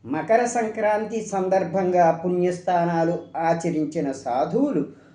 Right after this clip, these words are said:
భక్తులకు ఉత్తరప్రదేశ్ ముఖ్యమంత్రి యోగి ఆదిత్యనాథ్ గారు ఎక్స్ వేదికగా అభినందనలు తెలియపరిచారు. అలాగే ఈ కార్యక్రమాలను విజయవంతంగా పూర్తిగా చర్యలు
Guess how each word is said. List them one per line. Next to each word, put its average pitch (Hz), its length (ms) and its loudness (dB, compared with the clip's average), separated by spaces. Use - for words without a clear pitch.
భక్తులకు 156 800 0
ఉత్తరప్రదేశ్ 220 880 0
ముఖ్యమంత్రి 170 840 -2
యోగి 190 600 0
ఆదిత్యనాథ్ 165 920 0
గారు 135 440 0
ఎక్స్ 147 360 -2
వేదికగా 165 840 0
అభినందనలు 196 720 -2
తెలియపరిచారు. 139 840 -2
అలాగే 160 680 2
ఈ 208 300 -2
కార్యక్రమాలను 196 840 0
విజయవంతంగా 208 1120 0
పూర్తిగా 196 840 0
చర్యలు 180 580 0